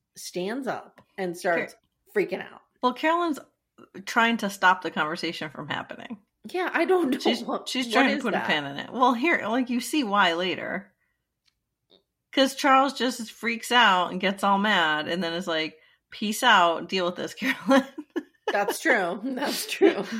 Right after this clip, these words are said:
Speaker 1: So, uh, Charles freaks out. He's like, "You're fourteen." Albert's like, "I have a job." Charles says, "You need to go to college. Remember, you wanna be a doctor." And then I wrote, "He gets all hot when he raises his voice." It is hot, like, when he starts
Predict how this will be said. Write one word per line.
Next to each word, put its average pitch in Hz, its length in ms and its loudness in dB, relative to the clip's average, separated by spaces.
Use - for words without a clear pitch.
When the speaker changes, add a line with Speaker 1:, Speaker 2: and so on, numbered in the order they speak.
Speaker 1:
So, 285 500 0
uh, 214 400 -2
Charles 339 380 0
freaks - 280 -4
out. 175 280 -2
He's 190 200 -4
like, 175 200 -4
"You're 180 100 -4
fourteen." 214 840 -4
Albert's 196 400 -4
like, - 180 -8
"I 302 140 0
have 339 120 -4
a 294 40 -6
job." 190 520 -8
Charles 208 320 -6
says, 170 220 -6
"You 269 120 -8
need 381 180 -2
to 330 60 -6
go 311 120 -2
to 285 80 -6
college. 320 480 -4
Remember, 269 380 -2
you 254 260 -4
wanna 330 240 -4
be 254 200 -6
a 208 40 -6
doctor." 240 400 -6
And 180 160 -4
then 202 80 -2
I 208 100 0
wrote, 185 280 0
"He 302 180 -6
gets 392 220 -4
all 269 160 0
hot 226 380 -2
when 208 80 -6
he 208 100 -6
raises 180 400 -4
his 180 140 -12
voice." 147 400 -8
It 214 100 -2
is 269 220 -2
hot, 147 300 -4
like, 214 180 -6
when 190 140 -4
he 185 80 -4
starts 180 460 -8